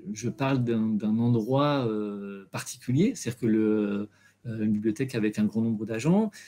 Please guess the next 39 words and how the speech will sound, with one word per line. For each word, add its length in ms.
Euh, 160
en 80
même 300
temps, 360
euh, 800
la 100
question 280
s'est 160
posée 320
également 340
pour 240
nous 240
à 80
Montreuil, 380
c'est-à-dire 300
que 60
quand, 320
je 100
vous 60
dis 140
que 60
le, 140
quand 220
on 120
a, 200
euh, 420
euh, 160
grosso 260
modo, 380
euh, 200
plus 140
d'un 160
tiers 220
de 80
l'équipe 400
qui 160
n'est 100
pas 140
issue 420